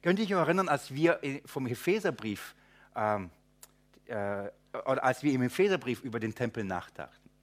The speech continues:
Dann haben wir doch gesehen, dass Pa-, wie Paulus das entfaltet. Und dann sagt er in Kapitel zwei im Epheserbrief, spricht er darüber,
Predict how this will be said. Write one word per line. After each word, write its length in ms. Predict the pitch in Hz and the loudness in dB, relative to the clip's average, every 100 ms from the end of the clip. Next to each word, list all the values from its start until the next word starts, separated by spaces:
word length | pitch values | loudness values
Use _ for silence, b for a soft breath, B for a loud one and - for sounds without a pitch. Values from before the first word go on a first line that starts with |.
| _ b b b | _ b b b
Dann 160 | - 123 | -4 2
haben 160 | 135 180 | 4 4
wir 60 | |
doch 160 | 185 160 | 4 2
gesehen, 480 | 156 107 151 175 208 B - | 0 4 6 6 4 B -4
dass 160 | 131 | -4
Pa-, 200 | - 151 151 | 2 4 4
wie 100 | 151 | 2
Paulus 400 | - 156 175 160 | 6 8 8 6
das 160 | 143 | 0
entfaltet. 560 | - 117 - 92 85 92 | -4 -8 -2 -2 -2 -8
Und 140 | - 123 | -4 2
dann 140 | 135 | 4
sagt 280 | 139 160 - | 8 6 8
er 120 | 170 B B - | 4 B B -8
in 100 | 139 | 0
Kapitel 380 | 147 - 143 | 2 2 -2
zwei 460 | 135 - 190 143 185 - _ _ _ 135 | -2 10 12 12 8 2 _ _ _ -4
im 60 | |
Epheserbrief, 580 | 131 - 117 120 127 160 | -2 0 0 0 2 2
spricht 300 | - - 175 | 0 0 0
er 60 | 175 | 2
darüber, 380 | 165 165 160 | 4 6 6